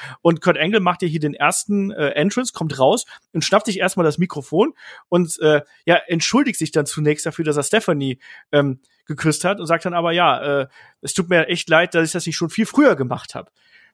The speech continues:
Und das ist natürlich dann was, das dann, äh, Triple H umso mehr aufregt, der dann hier rausgerannt kommt.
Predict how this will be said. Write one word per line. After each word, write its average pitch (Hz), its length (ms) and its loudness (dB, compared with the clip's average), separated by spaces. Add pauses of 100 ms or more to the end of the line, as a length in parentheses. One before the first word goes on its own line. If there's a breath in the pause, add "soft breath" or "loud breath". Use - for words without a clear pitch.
(120)
Und 127 160 -14
das 139 200 -2
ist 170 100 -4
natürlich 170 240 2
dann 160 180 0
was, 156 240 0
das 139 220 -2
dann, 139 300 -2
äh, 131 200 -4
Triple 160 320 -6
H 151 180 -2
umso 143 220 -2
mehr 156 240 4
aufregt, 190 400 0
der 170 80 0
dann 151 100 -2
hier 147 140 0
rausgerannt 170 560 2
kommt. 208 240 -4